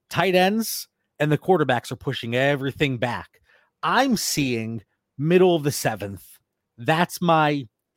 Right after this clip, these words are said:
my point there. And, uh, we have a comment in the chat. "I did that with N'Keal Harry and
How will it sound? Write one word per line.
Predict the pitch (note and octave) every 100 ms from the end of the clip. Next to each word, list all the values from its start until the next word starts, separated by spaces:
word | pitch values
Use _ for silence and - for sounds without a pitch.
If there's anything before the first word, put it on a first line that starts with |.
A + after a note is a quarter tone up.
| _
my | C3+ C#3
point | - - C3 -
there. | G#2+ E2 - _ _ _ _ _ _
And, | D3 D3 C#3+ C3+ C3+ C3+ - _ _ _ _ _ _ -
uh, | D3+ C#3
we | C3+
have | D#3+ B2+
a |
comment | - E3+ D#3+ D#3
in |
the | D3
chat. | - D#3 D3+
"I | C#3
did | A#2+ C#3
that | C3+ C#3+
with | C3
N'Keal | C3 A#2+ D3 C#3
Harry | A2 C3 C#3 C#3+ C#3+ - _ _ _ -
and | C3+ C3 B2 B2